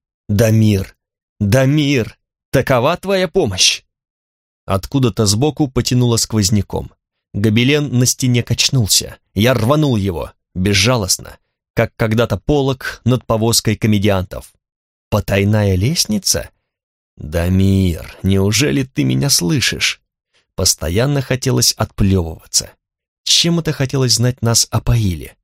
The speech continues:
Вряд ли тёмная, крутая, винтом завинченная лестница слышала когда-нибудь подобные проклятия. Рикотарсы не бранятся при дамах. Это вовсе не значит, что они не умеют ругаться. Э, и племенной жеребец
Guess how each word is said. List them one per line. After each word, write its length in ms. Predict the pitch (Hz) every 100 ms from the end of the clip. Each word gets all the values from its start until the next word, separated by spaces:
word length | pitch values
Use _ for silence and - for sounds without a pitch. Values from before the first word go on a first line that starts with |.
| _ _ _ _
Вряд 340 | - 104 139 131
ли 140 | 127
тёмная, 540 | 98 160 151 127 117 101
крутая, 680 | 117 117 151 135 90 - - _ _ -
винтом 600 | - 127 139 - 156 120
завинченная 720 | 117 131 135 - 120 113 113
лестница 600 | 127 156 - - - -
слышала 600 | - 117 143 147 135 123
когда-нибудь 800 | 120 107 98 113 160 160 156 -
подобные 560 | 151 127 127 117 120
проклятия. 800 | - 110 - 98 92 - 82 - _ _ _ _
Рикотарсы 760 | 113 127 131 117 151 143 - 156
не 100 | 147
бранятся 540 | 139 147 131 123 -
при 140 | 123 139
дамах. 500 | 139 98 - - _ _
Это 260 | 113 107
вовсе 280 | 117 127 -
не 140 | 131 135
значит, 500 | 151 196 175 - -
что 220 | - 113
они 180 | 117 123
не 140 | 131
умеют 520 | 139 156 180 110 92
ругаться. 600 | 127 151 131 95 - 69 - _ -
Э, 360 | 147 156 143 95 - -
и 120 | 170
племенной 520 | 147 180 185 175 175
жеребец 680 | 135 170 180 110 139 - -